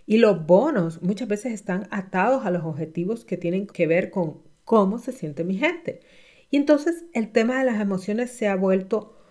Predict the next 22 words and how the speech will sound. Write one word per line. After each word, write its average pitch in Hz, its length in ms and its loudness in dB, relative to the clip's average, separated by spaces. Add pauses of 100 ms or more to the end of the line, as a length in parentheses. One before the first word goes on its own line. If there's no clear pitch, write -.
(140)
mucho 190 640 4
más 160 220 -6
relevante. 147 600 -4
Esto 233 260 0
es 320 260 -4
si - 240 -6
tú 196 140 0
eres 208 120 0
un 202 180 -4
ejecutivo 196 540 -2
que 202 80 -8
está 180 200 -8
contratado 160 520 -4
en 156 60 -8
una 151 160 -8
organización, 151 720 -10
pero 170 160 -2
si 170 120 -12
tú 220 140 -6
eres 294 180 -2
un 254 180 -6
líder, 240 440 2